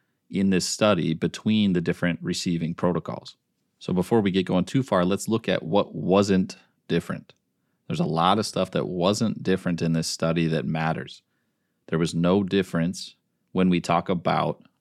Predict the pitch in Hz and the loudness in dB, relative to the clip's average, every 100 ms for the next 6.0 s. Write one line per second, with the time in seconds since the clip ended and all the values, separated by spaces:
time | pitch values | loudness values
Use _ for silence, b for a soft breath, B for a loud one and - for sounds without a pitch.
0 | _ _ - 85 - - 95 92 98 98 | _ _ -4 -4 -4 0 2 4 2 0
1 | - 87 82 - 87 80 78 76 - _ | 0 0 -2 -2 -2 0 0 0 -4 _
2 | _ _ - 90 90 82 - 85 80 78 | _ _ -2 0 2 0 -2 -2 0 -4
3 | - 95 90 80 78 80 82 85 82 - | -2 2 2 2 0 0 0 0 -2 -2
4 | 92 87 85 82 - 87 78 76 80 _ | 0 2 2 2 0 -2 -2 -2 -6 _
5 | - 110 101 92 - 80 80 78 - | -2 2 4 2 -2 -4 -4 -6 -12